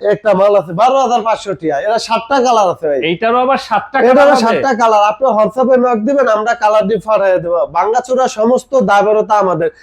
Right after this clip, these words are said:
Speaker 1: যারা গুলশান, বাড়িধারা, বসুন্ধরা এতদিন যানজটের জন্য আসতে পারতেন না,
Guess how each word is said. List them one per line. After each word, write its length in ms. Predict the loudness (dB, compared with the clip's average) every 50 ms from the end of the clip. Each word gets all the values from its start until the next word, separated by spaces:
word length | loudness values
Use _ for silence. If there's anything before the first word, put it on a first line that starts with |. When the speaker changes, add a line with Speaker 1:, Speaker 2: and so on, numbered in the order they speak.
| _ _ _ -2
Speaker 1:
যারা 200 | 0 2 2 2
গুলশান, 480 | 2 2 2 2 2 0 0 0 2
বাড়িধারা, 480 | 2 2 2 2 0 0 0 0 0 0
বসুন্ধরা 540 | 0 0 -2 -2 -4 -6 -4 -2 -2 0 0
এতদিন 460 | 0 0 -2 -6 -4 -4 -2 -4 -2
যানজটের 540 | -2 0 0 0 0 0 0 0 -2 -4 -4
জন্য 200 | -4 -4 -2 -2
আসতে 260 | -4 -4 -4 -2 -2
পারতেন 300 | -2 -2 -2 -2 -2 0
না, 180 | 0 0 0